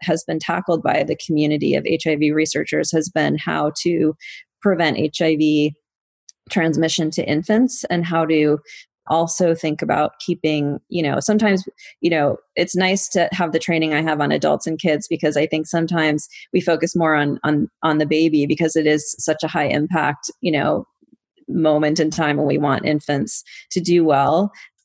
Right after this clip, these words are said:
but also to be able to say, you know, "What can we do for the woman's health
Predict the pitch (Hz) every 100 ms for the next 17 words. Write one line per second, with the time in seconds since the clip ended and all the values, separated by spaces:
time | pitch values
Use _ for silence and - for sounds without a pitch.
0 | _ 185 180 165 - 156 - 170 160 -
1 | 175 175 156 160 - 165 165 151 151 151
2 | - - - 165 160 160 - 185 170 165
3 | 160 151 - 151 156 151 147 151 - -
4 | -